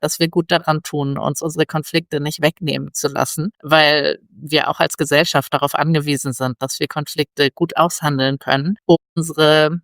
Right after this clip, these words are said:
Gesellschaft und das, was uns zusammenhält, gut weiterzuentwickeln und nicht von uns getrennt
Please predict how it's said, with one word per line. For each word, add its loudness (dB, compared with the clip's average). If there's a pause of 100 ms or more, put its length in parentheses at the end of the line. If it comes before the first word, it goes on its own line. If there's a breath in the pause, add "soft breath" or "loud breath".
(140)
Gesellschaft 0
und -6
das, -2
was -2
uns -6
zusammenhält, 0 (120)
gut 0 (140)
weiterzuentwickeln 0 (160)
und 0
nicht -2
von -2
uns -4
getrennt 0